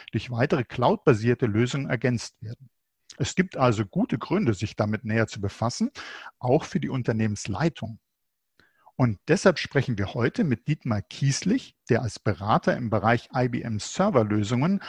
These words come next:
und S A P Basisservices für die Profi Engineering Systems A G tätig ist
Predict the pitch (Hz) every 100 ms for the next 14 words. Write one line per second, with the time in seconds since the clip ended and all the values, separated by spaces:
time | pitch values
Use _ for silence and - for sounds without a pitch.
0 | - 123 117 135 - 127 131 107 107 123
1 | 170 135 - 113 127 - 160 - 120 110
2 | - - 147 - 165 - 151 139 131 131
3 | 135 139 - - 226 - 135 110 - 113
4 | 98 104 - 117 107 - - 240 -